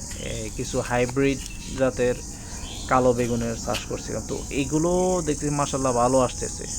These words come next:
মানে কিছুই করা হয় নাই, হালকা একটু সার অবশ্য দেওয়া হয়েছিল, but এর বেশি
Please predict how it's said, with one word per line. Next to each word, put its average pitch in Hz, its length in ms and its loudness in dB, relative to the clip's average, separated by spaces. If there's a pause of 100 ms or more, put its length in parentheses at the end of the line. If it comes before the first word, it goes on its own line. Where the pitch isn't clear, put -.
মানে 131 420 0 (140)
কিছুই 156 380 2
করা 170 240 8
হয় 147 160 6
নাই, 113 240 0 (400)
হালকা 180 280 0
একটু 202 360 0 (560)
সার 160 180 8
অবশ্য 156 280 4
দেওয়া 165 220 6
হয়েছিল, 131 420 4 (140)
but 123 120 -4
এর 139 180 0
বেশি 135 260 0